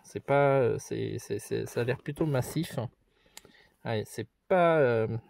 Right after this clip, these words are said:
c'est, c'est, vous, vous, vous en avez pour, euh, pour, euh, pour, pour, pour votre poids.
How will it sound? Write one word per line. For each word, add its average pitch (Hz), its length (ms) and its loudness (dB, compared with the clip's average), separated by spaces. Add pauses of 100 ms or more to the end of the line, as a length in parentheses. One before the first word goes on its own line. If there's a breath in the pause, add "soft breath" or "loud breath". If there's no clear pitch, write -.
c'est, 113 240 -6
c'est, 117 220 2
vous, 127 280 2
vous, 139 280 2
vous 131 240 0
en 139 120 6
avez 139 240 4
pour, 120 380 0
euh, 104 260 2 (1400 soft breath)
pour, 113 320 -2
euh, 50 680 -4
pour, 107 280 -2
pour, 98 440 -6
pour 104 200 -8
votre 107 260 -8
poids. - 340 -2